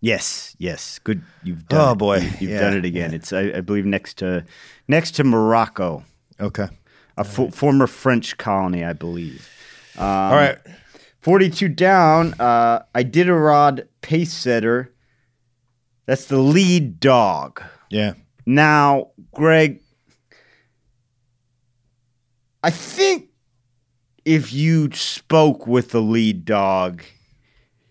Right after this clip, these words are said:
Speaker 1: he might say the pace setter was the guy yelling at him.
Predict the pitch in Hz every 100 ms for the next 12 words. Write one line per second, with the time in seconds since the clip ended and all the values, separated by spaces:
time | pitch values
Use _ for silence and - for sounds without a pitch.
0 | _ - - 214 233 214 170 143 123 -
1 | 131 127 117 110 110 104 - _ _ _
2 | _ _ _ - 123 - 147 139 131 -
3 | 131 120 117 117 104 110 101 110 110 107
4 | 101 101 101 92 80 73 69 - 67